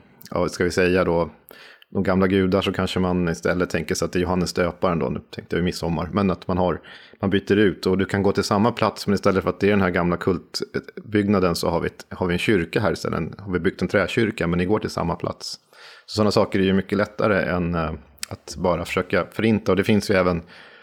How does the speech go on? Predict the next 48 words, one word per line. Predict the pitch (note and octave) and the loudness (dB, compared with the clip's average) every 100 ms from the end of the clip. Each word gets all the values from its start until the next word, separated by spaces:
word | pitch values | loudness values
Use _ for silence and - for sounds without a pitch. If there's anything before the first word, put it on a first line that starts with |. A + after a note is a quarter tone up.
| - - | -6 -2
skriftliga | G2 G2+ F#2 | 0 0 0
texter | A2 - - A2+ F2 - - - | -2 -2 0 2 2 -2 -4 -6
<laughs> | - | -8
om, | - G#2 F#2+ | -2 0 0
om | A2 F#2 | 0 0
detta. | F2 - E2+ - - - - | -2 -4 -6 -6 -18 -20 -10
Alltså | - G2 | -4 0
hur | G2 | 2
man | F#2+ | 2
har | F2+ | 2
tänkt | - G2+ F2 | 2 0 0
sig | F#2+ | -2
från | - | -2
kyrkans | F#2 G2+ E2+ G#2 - | -2 -2 0 -2 -2
håll, | F#2 E2+ | -4 -2
hur | F#2+ | -2
man | F2 | -2
ska | - E2 - - - - - | -2 -4 -6 -16 -20 -20 -6
få | F#2 F#2 | -2 0
de | F2+ | 0
här | F2+ F2 F2+ G2+ | 0 0 2 2
eländiga, | F#2+ F#2+ F#2 G2 F#2 F#2 F2+ - | 2 0 0 2 2 2 -2 -4
eh, | F#2 F2+ F2+ F2+ G2+ | -4 -4 -6 -6 0
hedningarna | A2 F2+ F#2+ F#2 F#2+ | 2 4 2 2 0
uppe | F2+ G2+ | 0 0
i | |
norr | F#2+ F#2 F2+ - | 2 2 2 -2
att | - | -6
bli | - F#2+ E2+ | -4 -2 0
kristna. | G#2+ - G#2+ F#2+ - | -2 0 -2 -2 0
Och | G#2+ | 2
då | G2+ | 6
har, | G#2 G#2 G2+ G2+ - - | 6 4 2 2 0 -2
<laughs> | A#2 | 2
kom | B2 A2 | 4 6
det | G2 | 4
som | F#2+ | 2
ett | F#2+ | 0
exempel | - G2+ F#2+ G2 | -2 -4 -2 -4
att | - | -4
man | - | -8
skulle, | - F2 - - - - - - - - | -8 -8 -8 -10 -18 -18 -18 -20 -20 -16
eh, | - - - - - | -12 -10 -10 -12 -14
man | - - F#2+ | -8 -2 -2
kunde | - F2+ | 0 0
göra | F2 F#2 | 2 0
så | F#2+ | 0
här. | F#2 | -2